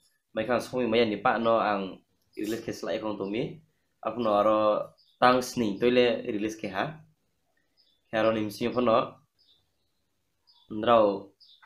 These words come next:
ni nang thumo bai no motamti chole tong ha reja mung. Ke ndraw no tre ang ka bo. Tre support di di, tre nang khru di. Ke ndraw ni som chumor tong ke suggest khidia no. Jadi ang pon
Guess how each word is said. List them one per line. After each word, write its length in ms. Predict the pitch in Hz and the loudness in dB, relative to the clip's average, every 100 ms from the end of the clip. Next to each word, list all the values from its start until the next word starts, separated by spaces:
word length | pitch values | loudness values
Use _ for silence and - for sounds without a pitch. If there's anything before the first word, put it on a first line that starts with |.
| - _ 113 | -20 _ -8
ni 140 | 107 | -4
nang 180 | 104 98 | -2 -2
thumo 240 | 127 113 | -4 -2
bai 160 | 104 104 | -2 -2
no 400 | 101 98 95 - _ _ _ _ _ _ | 0 -2 -4 -10 _ _ _ _ _ _
motamti 400 | 110 104 104 113 | -10 -6 -4 -2
chole 240 | 127 120 113 | 0 0 0
tong 160 | 104 | -2
ha 320 | 104 156 - | -4 -6 -8
reja 240 | 104 101 104 | -8 -6 -4
mung. 320 | 101 135 - _ _ _ _ - _ _ _ _ _ | -4 -8 -12 _ _ _ _ -20 _ _ _ _ _
Ke 240 | _ 113 110 | _ -2 -2
ndraw 320 | 110 110 117 | 0 0 0
no 80 | 110 127 | 2 4
tre 400 | 123 104 - - _ _ _ - | 6 6 0 -12 _ _ _ -10
ang 160 | 107 | -8
ka 160 | 98 101 | -4 -4
bo. 480 | 98 113 180 - - _ _ _ _ _ _ _ _ _ _ - | 0 0 0 -4 -16 _ _ _ _ _ _ _ _ _ _ -8
Tre 120 | 120 | -6
support 320 | - 104 110 104 | -6 -6 -6 -6
di 100 | 101 | -2
di, 240 | 120 151 - | -2 -2 -4
tre 160 | 117 | -4
nang 240 | 104 95 95 | -4 -6 -8
khru 160 | 120 | -6
di. 160 | 131 - - - _ _ _ _ _ _ _ _ _ - | -4 -4 -8 -20 _ _ _ _ _ _ _ _ _ -12
Ke 80 | 107 | -4
ndraw 160 | 110 | -2
ni 160 | 107 98 | -2 -4
som 320 | 95 120 107 | -4 -6 -4
chumor 300 | 110 127 120 | 0 2 2
tong 80 | 110 | 0
ke 160 | 110 107 | -4 -4
suggest 400 | 117 107 107 - | -4 -4 -6 -12
khidia 320 | 101 117 123 | -2 2 4
no. 320 | 117 151 - _ _ _ _ _ _ _ _ _ _ _ | 2 -2 -6 _ _ _ _ _ _ _ _ _ _ _
Jadi 200 | 107 104 101 | -16 -8 -6
ang 160 | 98 | -6
pon 160 | 101 | -6